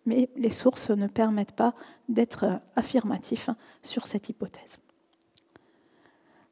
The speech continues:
Le Capitole était essentiellement occupé par des temples, que vous découvrez maintenant, et le plus imposant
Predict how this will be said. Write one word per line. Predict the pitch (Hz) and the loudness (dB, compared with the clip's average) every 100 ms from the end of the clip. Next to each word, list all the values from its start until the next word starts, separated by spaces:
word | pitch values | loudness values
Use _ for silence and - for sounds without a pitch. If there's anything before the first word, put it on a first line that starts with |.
| _ _ | _ _
Le | 226 | 4
Capitole | 262 320 - 285 330 392 269 185 - - _ - | 6 6 6 4 4 6 4 2 -10 -20 _ -4
était | - 226 220 269 | 0 2 4 4
essentiellement | - 269 262 262 254 277 | 6 4 6 6 10 10
occupé | 233 - 220 277 | 8 6 2 2
par | 269 214 | 4 4
des | 214 185 | 4 2
temples, | - 269 - - - _ - | 4 2 2 -4 -4 _ -4
que | 202 | -2
vous | 202 | -2
découvrez | 226 233 226 233 233 | -4 0 2 6 6
maintenant, | 220 190 - 202 - - _ _ _ _ - - - | 6 2 0 0 0 -4 _ _ _ _ -20 -20 2
et | 208 | 4
le | 220 | 4
plus | 226 330 294 | 6 8 10
imposant | 269 - 214 190 | 8 8 6 6